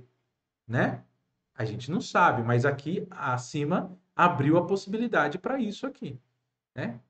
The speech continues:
E aí as empresas privadas virão, né, com tudo, porque o E A D é ótimo para as empresas, porque, é,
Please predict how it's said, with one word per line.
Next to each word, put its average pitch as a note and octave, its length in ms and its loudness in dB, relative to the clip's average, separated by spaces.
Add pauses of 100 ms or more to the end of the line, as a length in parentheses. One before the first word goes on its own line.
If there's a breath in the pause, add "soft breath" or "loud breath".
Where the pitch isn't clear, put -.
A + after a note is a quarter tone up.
(120)
E B2+ 100 4
aí B2+ 160 8
as D3 120 8
empresas F3 380 2
privadas F3+ 680 0
virão, D3+ 480 0
né, D#3+ 140 0
com G#3 180 -4
tudo, - 380 0
porque D3 260 0
o D#3 80 4
E E3+ 100 4
A F3 100 8
D F3 180 4
é A#3+ 100 6
ótimo B3 640 4 (320)
para E3+ 240 8
as G3 120 4
empresas, A3+ 560 6
porque, F#3+ 600 2 (300)
é, C3+ 480 2